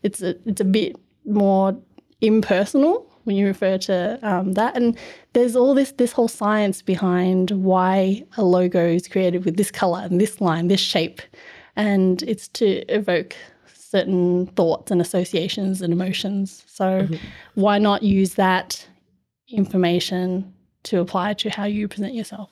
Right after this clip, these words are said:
Speaker 2: Yeah, and it sounds super sciencey and just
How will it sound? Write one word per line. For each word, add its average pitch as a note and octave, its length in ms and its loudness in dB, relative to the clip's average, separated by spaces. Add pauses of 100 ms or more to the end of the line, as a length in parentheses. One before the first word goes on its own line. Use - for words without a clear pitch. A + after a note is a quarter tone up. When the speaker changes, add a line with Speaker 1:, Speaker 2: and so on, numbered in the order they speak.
(280)
Speaker 2:
Yeah, F#3+ 360 0
and G3 160 2
it G3 100 -2
sounds A3 320 0
super F3 800 -4
sciencey C#3+ 840 -4
and B2+ 460 -4 (340)
just - 400 -6